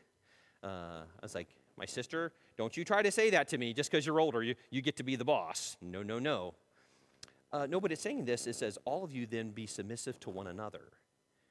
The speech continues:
And it's kind of like this. In a family, we all have to submit our own desires to one another because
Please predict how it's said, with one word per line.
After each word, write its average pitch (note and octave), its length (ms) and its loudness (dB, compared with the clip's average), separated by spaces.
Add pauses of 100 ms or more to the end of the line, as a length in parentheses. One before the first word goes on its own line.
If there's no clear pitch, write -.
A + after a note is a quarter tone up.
(240)
And E3 80 -2
it's E3 80 0
kind D4 140 0
of C4 80 -2
like E3+ 160 0
this. B2+ 240 4
In G#3+ 120 2
a C4+ 60 0
family, D3+ 560 -2 (160)
we F3+ 100 0
all A3 180 0
have G#3+ 180 -4
to D3 80 0
submit D3+ 420 -4
our C3+ 240 0
own D#3+ 160 -2
desires C3 520 -4
to C3 100 -4
one A#2+ 200 -2
another C3+ 320 -2
because C3 420 -4